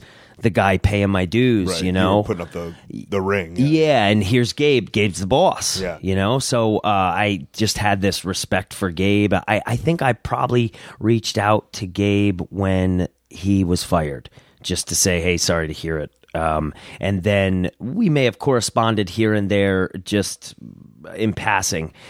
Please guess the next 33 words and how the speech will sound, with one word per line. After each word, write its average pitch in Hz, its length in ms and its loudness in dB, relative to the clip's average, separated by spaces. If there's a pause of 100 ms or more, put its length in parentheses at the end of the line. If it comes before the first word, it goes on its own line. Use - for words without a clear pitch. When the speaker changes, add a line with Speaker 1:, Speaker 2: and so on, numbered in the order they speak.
(120)
Speaker 1:
And 95 140 -2
then 98 160 2
when 95 120 0
he 95 200 -2
was 107 160 2
starting 98 260 0
to 92 80 0
do 98 220 0
the 92 160 2
Evolve 90 420 2
thing, 92 240 -2
I 87 120 0
don't 90 180 2
know 87 160 0
if 82 80 -4
he 101 480 0 (460)
contacted 95 680 0
me 98 460 4
or 82 160 2
I 85 100 2
contacted 85 600 -4
him, 87 400 0
but 87 100 0
it 85 80 0
was 82 120 -2
like, 87 120 -2
"Hey, 104 200 4
I'm 95 180 4
working 104 300 2
on 95 140 2
something. 92 480 0 (340)
Um, 87 480 -2 (240)
I'll 92 240 -8